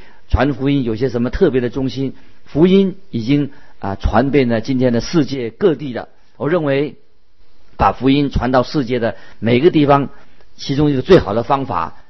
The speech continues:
就透过这个媒体，啊，大众媒体，啊，透过广播，可以把福音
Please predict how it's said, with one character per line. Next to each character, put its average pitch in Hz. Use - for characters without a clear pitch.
就 131
透 139
过 110
这 143
个 127
媒 135
体， 101
啊， 87
大 165
众 147
媒 127
体， 98
啊， 95
透 156
过 131
广 107
播， 143
可 147
以 139
把 92
福 131
音 131